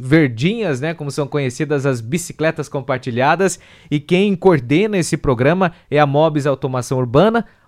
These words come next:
Hamilton Senna está aqui conosco, Hamilton que é sócio e também diretor de engenharia da Mobis. Hamilton, bem-vindo à C B N, bom dia.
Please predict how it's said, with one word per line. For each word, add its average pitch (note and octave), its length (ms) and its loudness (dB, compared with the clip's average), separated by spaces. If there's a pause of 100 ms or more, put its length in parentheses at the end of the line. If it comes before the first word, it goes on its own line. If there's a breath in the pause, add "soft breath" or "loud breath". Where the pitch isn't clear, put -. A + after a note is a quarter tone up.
Hamilton E3+ 520 2
Senna D3+ 260 2
está C#3+ 180 0
aqui D3 160 -2
conosco, D#3+ 520 2
Hamilton E3 400 2
que C#3 80 -4
é C3 60 0
sócio F#3 580 0 (240 soft breath)
e D3+ 80 -6
também D#3+ 480 -2 (100)
diretor F#3 420 2
de F3 100 -2
engenharia D3+ 460 0
da C#3+ 160 0
Mobis. A#2 360 0
Hamilton, D3 440 0
bem-vindo G3+ 360 0
à G3 40 4
C F3 160 2
B C#3+ 120 4
N, F3+ 200 2
bom C#3 200 0
dia. B2+ 400 2